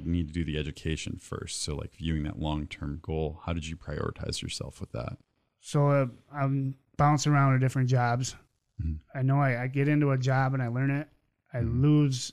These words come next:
Speaker 2: focus in it. I lose interest in it so fast.
Speaker 1: Mm-hmm.
Speaker 2: So I thought, "Well, career, that's,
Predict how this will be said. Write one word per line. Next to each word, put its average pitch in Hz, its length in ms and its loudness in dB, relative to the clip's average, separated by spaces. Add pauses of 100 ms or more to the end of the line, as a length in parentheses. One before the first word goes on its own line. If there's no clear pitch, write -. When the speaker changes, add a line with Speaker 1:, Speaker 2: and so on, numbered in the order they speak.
(120)
Speaker 2:
focus 139 480 -2
in 123 120 2
it. 120 180 -6
I 143 80 -6
lose 135 240 2
interest 131 400 2
in 127 80 2
it 120 160 -2 (260)
so - 280 0
fast. 120 540 -2 (300)
Speaker 1:
Mm-hmm. 71 160 -6 (320)
Speaker 2:
So - 220 -2
I 123 100 2
thought, 135 380 2 (280)
"Well, 120 240 -2
career, 139 580 4 (160)
that's, 131 340 -2